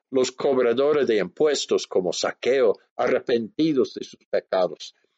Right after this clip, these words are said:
y otros que están dispuestos a humillarse como un niño en arrepentimiento y fe en Jesús. La actitud de los líderes del pueblo al decir, "Maestro, reprende a sus discípulos",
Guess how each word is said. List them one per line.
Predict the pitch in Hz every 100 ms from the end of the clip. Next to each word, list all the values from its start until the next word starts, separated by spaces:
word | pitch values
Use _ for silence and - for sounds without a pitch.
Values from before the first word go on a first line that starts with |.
| -
y | 165
otros | 190 190 120 -
que | 107
están | - 135 131
dispuestos | 117 104 - 151 143 - 110 -
a | 101
humillarse | 110 110 117 120 - 101 - _ _ -
como | 135 139
un | 165 165
niño | 147 156 123 98 78 _ _
en | 107
arrepentimiento | 104 95 85 - 90 - 113 123 135 -
y | 92
fe | - 113 113
en | 87
Jesús. | 78 - 147 151 - - _ _ _
La | 117
actitud | 113 - 104 - 160
de | 131 117
los | 104 98
líderes | 123 147 139 110 104
del | 92
pueblo | - 151 147 131 107
al | 104
decir, | 98 95 135 120
"Maestro, | 90 82 135 190 - 160 110
reprende | 101 98 - 170 165 139
a |
sus | 117 123
discípulos", | 110 101 147 143 135 113